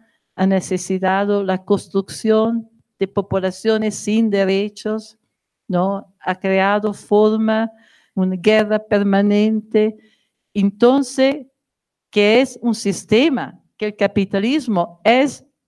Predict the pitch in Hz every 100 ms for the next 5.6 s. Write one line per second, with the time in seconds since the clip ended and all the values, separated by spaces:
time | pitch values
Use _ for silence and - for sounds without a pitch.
0 | _ _ _ 190 202 240 247 - 220 -
1 | - 170 - 175 175 165 - - - _
2 | _ _ _ _ _ _ - - 226 214
3 | 254 262 - 233 208 208 - 220 262 302
4 | 285 285 - - 202 - 180 180 196 208
5 | 208 165 165 170 160 151